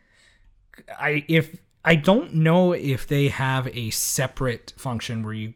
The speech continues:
don't get Prime, but you can just pay a subscription for Prime Music. I wouldn't do that, but since it comes with Prime, I see it as a,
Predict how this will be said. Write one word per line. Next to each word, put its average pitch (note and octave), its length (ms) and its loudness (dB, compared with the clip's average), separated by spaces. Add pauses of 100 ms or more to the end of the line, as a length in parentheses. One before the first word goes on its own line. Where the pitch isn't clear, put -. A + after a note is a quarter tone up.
don't A#2+ 200 -6
get A#2+ 200 -10
Prime, A2+ 320 -8
but A#2+ 100 -10
you G2+ 80 -12
can G2 120 -14
just - 260 -14
pay A#2+ 240 -6
a A#2 60 -6
subscription A2+ 600 -10
for G2+ 220 -14 (200)
Prime G#2+ 340 -6
Music. D3 500 -4
I A2 60 -6
wouldn't A2 360 -8
do A#2+ 200 -4
that, D#3+ 380 -2 (360)
but D#3 100 -6
since G3 240 0
it G3 80 -2
comes D#3+ 320 -2
with E3+ 380 -4
Prime, E3+ 560 -4 (800)
I C#3 100 2
see F3 300 4
it D3+ 140 0
as C#3+ 380 2
a, A2 340 -4